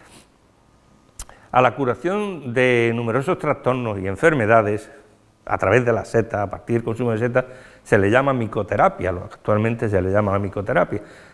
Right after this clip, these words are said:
Eso es una imagen donde hay distintos hongos don-, que actúan, sus componentes químicos o sus principios activos que tienen, pues, eh,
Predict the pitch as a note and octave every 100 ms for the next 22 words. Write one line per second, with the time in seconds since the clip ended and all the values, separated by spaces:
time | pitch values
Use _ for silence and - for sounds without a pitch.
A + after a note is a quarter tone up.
0 | - A#2+ B2 A2 A2 G2+ C3 - F3+ A#3
1 | - - - _ _ A#2+ A#2 A2 A2+ A2+
2 | G#2+ - - B2 A#2 G#2+ C3+ A#2+ A2 D3
3 | D#3+ E3 E3 - - - _ B2 D3 F3
4 | F3 - - - - C3 C#3+ D3 - A#2
5 | - E3+ D#3+ - - - - _ _ -
6 | A2+ - G2+ G2 B2 C3+ - G#2+ - -
7 | - _ _ _ F3 E3+ C#3 - F3 -
8 | - - - - - - - - - A2
9 | A#2 G2 - F#2+ C#3+ C#3 A#2+ G#2+ - C#3+
10 | F#2+ G2+ D#3+ D3+ D3 G3+ G3 - - -
11 | _ _ _ D#3 F#3 F3+ - - - A#2
12 | A#2 A2 F#2+ - -